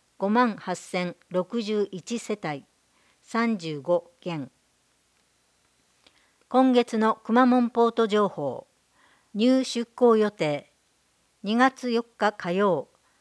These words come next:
イースタンヴィーナス、乗船定員五百三十二人。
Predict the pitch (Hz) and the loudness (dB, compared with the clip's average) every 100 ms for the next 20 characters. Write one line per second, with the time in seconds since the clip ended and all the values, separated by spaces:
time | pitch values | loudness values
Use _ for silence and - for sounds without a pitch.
0 | _ 202 233 254 - 254 240 226 226 208 | _ -6 -4 -4 -4 -2 -2 -2 -4 -4
1 | 156 - 147 131 _ _ _ _ - 220 | -6 -10 -14 -14 _ _ _ _ -4 -2
2 | 247 247 240 214 220 196 156 147 - _ | 0 0 0 -2 -4 -4 -6 -10 -14 _
3 | 180 196 247 240 - 240 214 156 147 143 | -6 -2 -2 -2 -4 -2 -2 -4 -8 -8
4 | 156 156 120 | -8 -8 -10